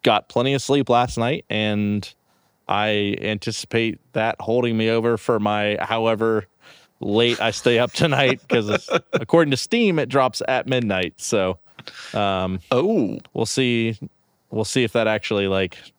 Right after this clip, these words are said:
Speaker 1: happens tonight or if I spend the majority of my day tomorrow playing it. So we'll see. But yeah, it loo-, it
Speaker 2: Nice.
Speaker 1: looks really good. Did you get the chance to play through the demo?
Speaker 2: I still haven't. Um,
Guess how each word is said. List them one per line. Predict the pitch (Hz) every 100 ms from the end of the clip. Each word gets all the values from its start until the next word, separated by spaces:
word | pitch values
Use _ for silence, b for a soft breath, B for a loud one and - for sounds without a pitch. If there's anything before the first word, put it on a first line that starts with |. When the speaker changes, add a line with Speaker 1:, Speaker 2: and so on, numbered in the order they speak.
| _ _ _
Speaker 1:
happens | - 104 98 101 -
tonight | 104 101 95
or |
if | 92
I | 95
spend | - 98 95
the |
majority | 92 90 90 92
of |
my | 90 87
day | 87
tomorrow | 87 90 87 87 90 80 _
playing | - 85 78
it. | - -
So | - - - b b b b b b _ -
we'll | 208
see. | - 202 95 _ _ _ _ _ _ _ _ -
But | 127
yeah, | 135 131
it |
loo-, | 185
it | -
Speaker 2:
Nice. | 151
Speaker 1:
looks | 170 -
really | 170 131
good. | 135
Did | 113 120
you | 147
get | 151
the | 139
chance | - 143
to | 151
play | 131 131
through | -
the | 127
demo? | 117 123 151 170 - _ B B B B
Speaker 2:
I | -
still | - 226
haven't. | 156 143 135 107 95 - _ _ -
Um, | 117 113 107 107